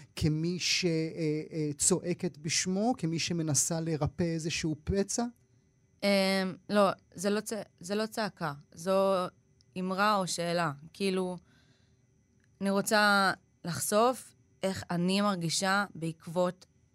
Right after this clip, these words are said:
Speaker 2: בעקבות האירוע, בעקבות הגזזת. מה, מה הצד שלי בסיפור?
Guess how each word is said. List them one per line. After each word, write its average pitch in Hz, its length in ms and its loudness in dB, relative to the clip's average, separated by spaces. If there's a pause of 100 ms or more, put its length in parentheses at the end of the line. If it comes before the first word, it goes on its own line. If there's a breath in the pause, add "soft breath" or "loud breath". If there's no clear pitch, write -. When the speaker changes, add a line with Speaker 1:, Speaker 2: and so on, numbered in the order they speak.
(340)
Speaker 2:
בעקבות 175 520 -2
האירוע, 160 400 0 (120)
בעקבות 170 440 -6
הגזזת. 160 600 -4 (400 loud breath)
מה, 190 380 0
מה 185 120 0
הצד 190 240 -2
שלי 185 480 0
בסיפור? 165 640 -2